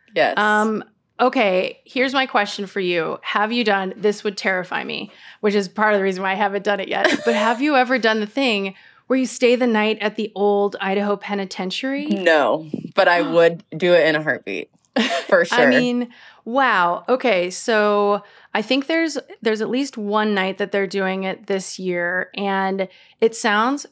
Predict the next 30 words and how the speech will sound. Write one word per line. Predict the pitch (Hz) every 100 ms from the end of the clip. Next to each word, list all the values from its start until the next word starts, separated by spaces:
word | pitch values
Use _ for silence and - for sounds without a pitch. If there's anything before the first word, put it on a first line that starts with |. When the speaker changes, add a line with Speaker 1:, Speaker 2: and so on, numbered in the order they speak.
| -
Speaker 2:
crazy | - 220 196 180 185 190 -
and | 196 185 185 185
so | - - 208
terrifying, | 214 196 190 196 190
but | 185
so | 202 190
cool. | - 180 175 175
Um, | - 196 190
oh, | 240
yeah, | 302 196 - -
Sleepless | - - 262 277 285 277 -
in | 214
Stripes | 208 - - 202 180 - - -
is | 175
what | 175 165
they're | 175
calling | 180 185 165 156
Speaker 1:
Yes. | 160 - -
Speaker 2:
it, |
and | 196
it's | 196 190
on | 190 196 196 196 -
October | 196 - 220 214 269
eighth. | 226 202 208 - - _ - -
So | - 208 202 202 202 196 190
y-, | - _
there's | 208 196
still | - 247 269
tickets | 277 269 233 -
left | 220 208 202 -